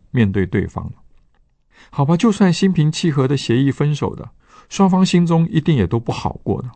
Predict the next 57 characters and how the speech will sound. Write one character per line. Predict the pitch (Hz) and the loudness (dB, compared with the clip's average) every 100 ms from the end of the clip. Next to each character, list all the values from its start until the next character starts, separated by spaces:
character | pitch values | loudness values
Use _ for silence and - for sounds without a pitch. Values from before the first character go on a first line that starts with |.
| _ _ _ _ _ _ - - | _ _ _ _ _ _ -16 2
而 | 180 | 4
在 | 262 | 6
教 | 262 220 | 4 4
会 | 214 | 4
中， | 175 202 214 _ _ | 4 2 0 _ _
因 | 214 247 | 0 2
为 | 220 | 4
周 | 254 | 4
围 | 240 | 4
的 | 190 | 4
人 | 165 175 | 4 2
都 | 214 | 0
知 | 196 214 | 0 0
道 | 196 | 2
你 | 156 | 2
俩 | 147 101 | 2 2
的 | 95 | 0
事， | - 147 - - _ _ _ _ _ | -2 -4 -6 -8 _ _ _ _ _
在 | - 190 | 0 2
你 | 117 | 4
们 | 131 | 2
面 | 170 151 | 2 2
前 | 123 104 101 113 - _ | 0 0 -2 -4 -14 _
却 | - 165 | 0 0
什 | - | 2
么 | 98 110 | 0 0
都 | 147 | -2
不 | 123 | -2
敢 | 104 87 | -6 -4
再 | 98 | -4
说 | 90 - 92 | -6 -4 -4
了。 | 85 - _ _ _ _ _ _ | -4 -10 _ _ _ _ _ _
只 | - | 2
要 | 180 214 | 2 4
你 | 156 - | 2 2
有 | 135 139 | 2 2
你 | 127 | 2
们 | 143 | 2
两 | 156 107 | 2 2
个 | |
人 | 107 123 | 0 0
其 | 131 120 | -2 -2
中 | 143 151 | 0 0
之 | 160 | -2
一 | 160 160 | -2 0
在 | 170 131 | 0 -2
场， | - - 120 - | -4 -8 -10 -8
大 | - | -2
家 | 175 170 | 0 2
都 | 170 | 2
会 | 165 151 | 2 0
避 | - 240 165 | 0 0 0
谈 | - 104 | 0 -2
某 | 107 92 | 0 -2
些 | - | -4
话 | 107 147 107 | -4 -4 -6
题， | - 95 127 | -6 -12 -12